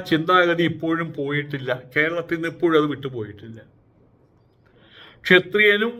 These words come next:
വൈശ്യനും യഥാക്രമം ആറടി, ഒമ്പതടി മാറി നിൽക്കണം. നായാടി മുതൽ നമ്പൂരി വരെ എന്ന് പറഞ്ഞൊരു ബസ്സിൽ കൂടി, കൂട്ടിയെടുത്ത ആൾക്കാരെ കൊണ്ടുപോയി.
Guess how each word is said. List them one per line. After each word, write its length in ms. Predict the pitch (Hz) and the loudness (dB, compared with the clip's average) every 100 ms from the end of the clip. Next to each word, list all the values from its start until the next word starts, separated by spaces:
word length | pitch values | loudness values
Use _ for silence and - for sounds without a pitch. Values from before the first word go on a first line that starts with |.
| 196 | 4
വൈശ്യനും 520 | 190 196 214 214 247 - - - _ _ 143 | 4 4 2 2 -2 -12 -20 -20 _ _ 0
യഥാക്രമം 640 | 147 180 202 202 190 156 - - - 143 160 175 | 4 4 4 0 -4 -4 -10 -16 -12 -4 2 4
ആറടി, 680 | 185 202 208 190 175 202 254 254 - _ _ _ _ _ _ _ - 139 | 6 6 4 2 2 2 0 -2 -14 _ _ _ _ _ _ _ -4 -2
ഒമ്പതടി 540 | 165 185 202 160 170 214 156 | -2 0 4 4 4 -2 -4
മാറി 260 | 135 151 151 | -4 -4 -4
നിൽക്കണം. 300 | 120 117 - - - _ _ _ _ _ _ _ _ _ _ _ - - - | -8 -12 -16 -20 -20 _ _ _ _ _ _ _ _ _ _ _ -20 -20 -2
നായാടി 480 | 143 156 196 208 214 214 | 6 8 8 6 4 2
മുതൽ 160 | 214 208 | 0 -2
നമ്പൂരി 340 | 196 190 208 214 214 | -4 -6 2 4 4
വരെ 140 | 202 | 4
എന്ന് 100 | 208 208 | 0 -2
പറഞ്ഞൊരു 260 | 208 202 196 | -2 0 -2
ബസ്സിൽ 240 | 185 202 196 | -2 -4 -4
കൂടി, 280 | 185 190 202 214 - - - 185 | -8 -4 -4 -4 -8 -12 -6 -4
കൂട്ടിയെടുത്ത 460 | 202 208 214 208 220 190 | -2 2 4 4 2 0
ആൾക്കാരെ 300 | 190 202 208 | 2 4 4
കൊണ്ടുപോയി. 480 | 202 196 202 190 160 | 4 2 4 2 2